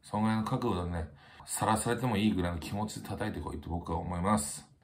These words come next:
まあでも、隼人さんは今頑張ってるので皆さん応援してあげましょう。はい。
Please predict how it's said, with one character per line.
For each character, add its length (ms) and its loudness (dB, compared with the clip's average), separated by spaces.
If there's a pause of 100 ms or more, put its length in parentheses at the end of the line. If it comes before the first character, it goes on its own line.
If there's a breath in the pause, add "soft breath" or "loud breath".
ま 240 6
あ 40 2
で 140 4
も、 400 0
隼 240 -2
人 80 -4
さ 80 0
ん 140 2
は 240 4
今 160 0
頑 180 0
張 80 2
っ 80 -10
て 60 -4
る 80 0
の 60 -2
で 40 -2
皆 160 -2
さ 80 -8
ん 60 -4
応 60 -2
援 60 -2
し 80 -10
て 60 -6
あ 20 -4
げ 80 -4
ま 120 -4
し 100 -8
ょ 240 -2 (140)
う。 120 -8
は 100 2
い。 100 -4